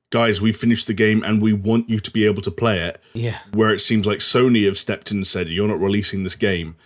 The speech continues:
Speaker 1: I think, I, I feel like, maybe I'm being blindly optimistic, but I feel like a developer like C D Projekt Red would be in a little bit more control over saying, "Do you know what, we're gonna take the hit." Like, they of all developers seem like a, "Let's put it in people's hands" kind of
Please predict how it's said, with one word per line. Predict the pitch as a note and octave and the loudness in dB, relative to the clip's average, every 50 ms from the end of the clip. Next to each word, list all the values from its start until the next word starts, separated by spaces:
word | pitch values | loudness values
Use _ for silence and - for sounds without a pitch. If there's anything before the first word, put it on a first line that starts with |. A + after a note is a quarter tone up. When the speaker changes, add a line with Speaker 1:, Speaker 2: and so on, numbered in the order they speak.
| _ _ _ _ _ _ _ _ _ - | _ _ _ _ _ _ _ _ _ -8
Speaker 1:
I | G2+ | -8
think, | - - C#3+ C#3 C3 - - - _ _ _ _ _ _ _ _ _ _ _ _ _ _ A#2 | -2 0 0 0 0 -2 -6 -14 _ _ _ _ _ _ _ _ _ _ _ _ _ _ 0
I, | A#2+ B2 A#2+ - - | 2 2 0 0 -2
I | B2 B2+ | -4 -4
feel | - - - - C3+ D3+ | -4 -2 -2 0 2 4
like, | F3+ E3+ A#2 | 2 2 2
maybe | B2+ C3 D3 E3+ | 2 2 4 4
I'm | F#3 E3+ | 2 2
being | D#3 D#3+ C#3+ C#3 B2 | 2 0 0 0 0
blindly | A2+ B2 A#2 A#2+ A#2+ A#2+ A#2 | 2 2 2 4 4 2 2
optimistic, | A2 - - G#2+ G#2 G#2 G2+ - - E2+ D#2+ - - | 0 -2 -4 -2 0 0 -2 -2 -4 -6 -8 -6 -4
but | - | -2
I | G#2 | -2
feel | G#2 - C#3+ D3+ | -2 0 0 2
like | D3 C#3 - | 2 2 0
a | C3 | -2
developer | A2 G#2 G#2+ B2 D3+ - G#2 | 0 2 2 2 2 2 2
like | G2+ G#2+ - - | 0 0 0 0
C | - A#2+ | -2 -2
D | G#2+ G2+ | -2 -2
Projekt | - - G#2+ G2+ G#2+ G2+ F#2 | 0 0 0 2 2 0 0
Red | G2+ G#2+ G2+ G2 - - - - - _ - | 0 0 0 -2 -4 -8 -14 -20 -18 _ -2
would | B2+ B2 A#2 | -2 2 4
be | C3 | 4
in | B2+ A#2+ | 4 6
a | A2+ | 6
little | A2+ A#2 A#2+ C#3+ D3 | 6 6 4 2 2
bit | C#3+ E3+ - | 0 0 0
more | D3+ D3+ D3+ D3 | 0 0 0 0
control | - C3+ B2 - - C#3 C#3 D3+ D#3 D3+ C#3+ | -2 -4 -4 0 2 4 4 4 4 4 4
over | C#3 C#3 C#3 | 4 4 2
saying, | C3+ - - C3 C3+ C3 C3 B2 | 0 0 0 0 2 2 0 -2
"Do | - - - - _ _ - | -4 -10 -18 -20 _ _ -2
you | - A#2 | 0 2
know | A2+ A#2 | 4 6
what, | A#2 A2+ F#2+ | 4 4 4
we're | A2 A#2 A2 | 2 0 2
gonna | B2 A2+ A2 | 2 2 0
take | G#2+ - A#2+ B2 - | 0 0 -2 -2 0
the | - A2+ | -2 0
hit." | - B2 D3+ F#3 - - _ _ _ _ | 0 0 0 0 -2 -8 _ _ _ _
Like, | - A2+ A#2 - | -4 -2 -2 0
they | A2+ A#2+ B2+ C#3+ | 4 4 6 6
of | C#3 C#3 B2 | 6 6 4
all | C3 C3+ B2 | 4 2 0
developers | A#2+ A2 A#2 A#2 F#3+ - - - A#2+ - | 0 2 2 2 2 2 2 -2 -2 0
seem | - A#2+ A2+ A2 G#2+ | 0 0 2 2 2
like | G#2 G2+ G2 - - | 2 0 -2 -2 -2
a, | G2+ G2+ F#2 - _ _ _ _ _ _ | -2 -2 -2 -4 _ _ _ _ _ _
"Let's | G#2+ A2 A2+ A2 - - | 0 0 2 0 0 -4
put | - - A#2 | -4 -2 0
it | A#2 - | 0 2
in | G#2+ G#2+ | 0 0
people's | A2 A2+ A2 - - G#2+ G2+ - | -2 -2 -4 -2 -2 -2 -4 -4
hands" | - - A2 G#2+ A2 A2+ A#2 A#2 - - | -4 -4 -2 0 0 0 0 0 -2 -4
kind | - - A#2+ A2+ A#2 A2+ A2+ | -6 -4 -2 0 2 2 2
of | G#2+ - - | 0 -2 -8